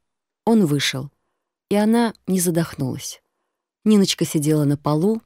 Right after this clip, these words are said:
на шёлковом ковре, который они вместе когда-то долго выбирали в турецкой лавке. Она сидела, держалась обеими руками за ножки кресла,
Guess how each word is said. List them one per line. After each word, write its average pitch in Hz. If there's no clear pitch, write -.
на 160
шёлковом 143
ковре, 175
который 220
они 185
вместе 202
когда-то 160
долго 165
выбирали 143
в -
турецкой 147
лавке. 139
Она 156
сидела, 165
держалась 160
обеими 151
руками 147
за 143
ножки 143
кресла, 156